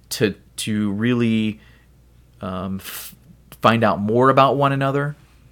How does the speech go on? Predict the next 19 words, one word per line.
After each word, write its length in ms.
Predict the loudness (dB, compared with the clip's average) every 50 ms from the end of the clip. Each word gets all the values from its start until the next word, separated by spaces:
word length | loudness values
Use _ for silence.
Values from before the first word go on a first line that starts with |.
| _ _ -18 -10
and 260 | -8 -6 -4 -4 -4 -4
to 220 | -4 -4 -6 -6 -8
find 340 | -12 -4 0 0 2 2 2
out 260 | 2 2 0 0 -2
more 600 | -4 -2 0 2 2 4 4 4 2 2 0 -4
and 320 | -6 -6 -4 -4 -4 -4 -4
find 200 | -4 -4 -4 -2
out 100 | -4 -4
how 280 | -2 0 0 0 0
to 300 | 0 -4 -6 -6 -4 -4
support 500 | -4 -4 -6 -6 -8 -6 -4 -2 -2 -2
each 180 | -2 -4 -4 -4
other, 260 | -4 -4 -4 -6 -8 -10 -16 -20 -20 -20 -20 -20 -20 -20 -20 -20 -20 -16
uh, 140 | -12 -12 -10 -8
in 120 | -6 -6
a 40 | -4
better 280 | -4 -2 -2 -2 -2 -2
way. 300 | -2 -4 -6 -6 -8 -10 -10
So 380 | -6 -2 0 0 0 -2 -4